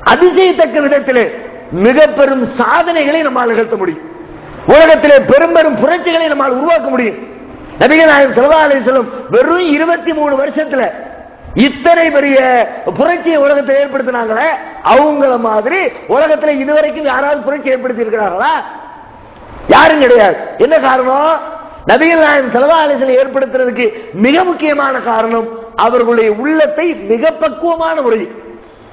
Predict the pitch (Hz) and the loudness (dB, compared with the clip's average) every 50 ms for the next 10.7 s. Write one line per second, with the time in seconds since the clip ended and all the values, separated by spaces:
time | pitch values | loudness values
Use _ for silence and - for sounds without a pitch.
0 | - - - - - - - - 247 262 226 302 311 294 226 240 233 262 294 302 | -20 -20 -20 -20 -14 0 4 4 4 4 4 2 0 2 2 0 0 0 2 0
1 | 294 294 302 302 320 330 330 311 220 262 262 226 208 233 262 302 311 302 285 247 | 0 0 0 -2 0 0 0 0 0 -2 -2 -2 -2 -4 -4 -2 -4 -4 -2 -2
2 | 262 240 233 233 254 240 240 226 208 185 165 - - - - - - - - - | -2 -2 -2 -2 -2 -2 0 -2 -2 -4 -6 -10 -14 -16 -18 -18 -20 -20 -20 -20
3 | - - - - 254 233 254 254 247 - - - 226 262 302 320 320 330 - - | -20 -20 -6 -2 0 2 4 2 2 2 2 0 0 0 0 4 4 4 4 4
4 | - 339 302 277 277 294 302 311 302 302 302 302 302 320 330 339 302 294 277 262 | 2 2 2 4 2 2 4 2 2 0 0 -2 -2 0 0 0 0 0 0 -2
5 | - 233 262 262 247 233 240 226 254 262 262 240 220 202 180 185 170 - - - | -2 -4 -2 -2 -2 -2 -2 -4 -4 -2 -2 -2 -2 -2 -2 -4 -6 -8 -10 -16
6 | - - - - - - - - - - - - - - - - 240 269 311 339 | -18 -18 -18 -16 -16 -16 -16 -16 -18 -18 -18 -16 -16 -16 -2 0 2 2 2 4
7 | 330 339 330 330 - 339 320 285 294 311 320 311 311 311 311 320 320 330 320 311 | 4 4 4 6 4 4 4 4 4 4 4 4 4 2 0 0 0 2 2 2
8 | 294 - 277 285 277 285 254 180 240 277 320 330 320 302 277 254 247 233 196 - | 0 0 -2 -2 -2 -2 -2 0 0 0 0 0 0 0 0 0 0 -2 -4 -4
9 | - - - - - - - - - - - - - - 190 226 254 254 262 240 | -8 -14 -18 -18 -20 -20 -20 -20 -20 -20 -20 -12 -4 0 2 4 4 4 4 4
10 | 175 175 185 220 262 285 294 262 269 277 277 320 359 349 | 2 2 0 0 2 0 0 0 -2 -2 -2 -2 -2 -2